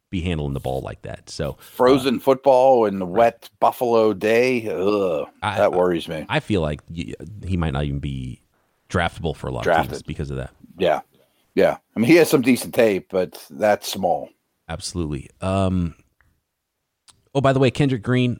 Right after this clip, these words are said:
Speaker 1: guard versatility too. And, and a lot of these
Speaker 2: Mm-hmm.
Speaker 1: centers do have guard versatility, but Kendrick Green,
Speaker 2: Yep.
Speaker 1: Green has good tape at guard and center. Uh, one name we have not mentioned in that day two area is Josh Myers, who actually does have some size, six five, three ten,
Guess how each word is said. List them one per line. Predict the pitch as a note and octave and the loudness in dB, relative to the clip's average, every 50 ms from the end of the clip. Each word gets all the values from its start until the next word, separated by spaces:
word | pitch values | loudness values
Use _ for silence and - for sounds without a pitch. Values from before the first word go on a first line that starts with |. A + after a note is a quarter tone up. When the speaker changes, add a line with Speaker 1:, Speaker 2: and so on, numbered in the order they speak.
| - G#2+ | -8 -10
Speaker 1:
guard | G#2 G2+ G#2+ A2+ G#2+ F#2+ | -6 -2 -2 0 0 0
versatility | E2+ G2 F#2 - - E2+ - G2 F2 D#2+ D2 C2 C2+ | 0 -2 -2 -2 -4 -4 -2 -2 -2 -2 -2 -4 -6
too. | - - F2+ D#2 C#2+ - | -6 -4 -4 -4 -2 -2
And, | - G#2+ A#2 | 0 0 0
and | A#2 A#2+ B2+ | 0 -2 -2
a | A#2+ A#2 | 0 0
lot | A2+ A2 G#2 G2 | 0 2 0 0
of | F2 | 0
these | F2 E2+ - - | -2 -4 -2 0
Speaker 2:
Mm-hmm. | B2+ C3 C#3 | 2 2 2
Speaker 1:
centers | E3 F#3 A3+ - E2+ | 2 2 0 -2 -6
do | - F#2 F2 E2+ E2 | -6 -4 -4 -2 -2
have | E2+ E2+ D#2 D2+ D2+ D2+ - E2 | -2 -2 -4 -4 -6 -8 -10 -8
guard | - D#2+ D2+ D2+ D2+ D2+ | -6 -4 -4 -4 -6 -6
versatility, | D#2 D#2 D2+ - - - - E2+ D2+ C#2 B1+ B1 | -8 -10 -10 -10 -12 -12 -10 -8 -8 -8 -8 -8
but | B1 D2 | -10 -10
Kendrick | - - F2 D2+ D#2 D2 D2+ | -6 -6 -6 -6 -6 -8 -8
Green, | - D#2 D#2 D2 C#2 - D2+ | -8 -8 -8 -8 -8 -8 -4
Speaker 2:
Yep. | - - E2+ D#2+ - | 0 0 0 0 -2
Speaker 1:
Green | F2 F#2+ F2 E2 D#2 D#2 | -6 -6 -4 -4 -4 -6
has | D#2 D#2 | -6 -8
good | D#2+ D#2 F#2 F2+ E2+ E2 | -6 -4 -4 -4 -4 -4
tape | - - F#2 E2 - - | -4 -4 -4 -4 -4 -8
at | D#2+ E2 - | -10 -10 -10
guard | - D#2+ D2+ D2 D2 D2 - | -6 -6 -4 -4 -4 -6 -8
and | F2+ E2+ D#2 - | -8 -10 -10 -10
center. | - - D2+ C2+ A1+ - - | -10 -10 -10 -10 -10 -12 -10
Uh, | - E2 D#2 D#2+ E2+ | -8 -6 -6 -4 -2
one | F#2 A#2+ E3+ A3+ | -2 -2 0 0
name | B3 A#3 G3 | 0 0 0
we | E3 C3 | 0 0
have | C#3+ D3+ C#3+ | 0 0 0
not | C3+ C3+ D#3 D#3 | 0 -2 -2 -2
mentioned | C3+ A2+ G#2+ - G2 F#2+ | -2 -4 -4 -4 -4 -4
in | F#2 F#2 | -4 -4
that | E2 E2 | -4 -4
day | E2+ F2+ F2+ | -4 -4 -4
two | - - F#2+ F2 | -4 -4 -2 -2
area | E2+ E2+ E2+ E2+ E2 - - - - - - - _ - | 0 0 0 -2 -2 -4 -8 -20 -20 -20 -20 -20 _ -4
is | - G#2 G2+ G2 G2 F#2+ F#2 F2+ - - _ _ - | -2 0 2 2 2 2 0 -2 -4 -10 _ _ -10
Josh | G2+ A2+ A2 G#2+ G2+ - - | -4 -2 0 0 0 -2 -2
Myers, | G#2 G2+ G2 F#2+ G2+ F2+ D2 A#1 G#1+ - - | -4 -2 -2 -2 -2 -2 -4 -6 -8 -6 -4
who | G2 G2 | -2 0
actually | F#2+ G2 - - F#2 | 0 0 -2 -2 -2
does | E2+ G2+ G2+ - | 0 0 0 0
have | - F#2 E2+ D#2 | 0 -2 -2 -2
some | - E2 D#2 | -4 -8 -6
size, | - E2 C2 C2 B1+ - | -6 -6 -6 -8 -8 -6
six | - - B2+ - - | -4 -4 -4 -4 -4
five, | - B2 G#2 G2 G2 F#2 F2 | -2 -2 0 0 0 -2 -2
three | - - - G2+ F#2+ F#2 | -4 -6 -4 -4 -4 -4
ten, | - - - A2+ G#2+ G2+ F#2+ F#2+ | -4 -4 -2 0 2 2 2 0